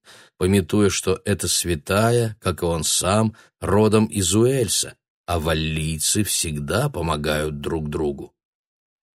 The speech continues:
Ясным солнечным утром смиренный брат Хумилис, бывший в миру лордом Готфридом Мореско, был погребён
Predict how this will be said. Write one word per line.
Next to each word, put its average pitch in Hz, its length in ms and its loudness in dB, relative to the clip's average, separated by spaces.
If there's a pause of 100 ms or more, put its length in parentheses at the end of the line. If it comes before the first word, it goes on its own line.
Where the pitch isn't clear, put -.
(380)
Ясным 120 680 2
солнечным 107 920 4
утром 107 560 2 (260)
смиренный 110 840 4
брат 110 360 4
Хумилис, 104 880 0 (480)
бывший 120 580 2
в 85 100 0
миру 104 300 6
лордом 101 720 6
Готфридом 98 720 4
Мореско, 107 880 2 (480)
был 139 320 4
погребён 107 920 2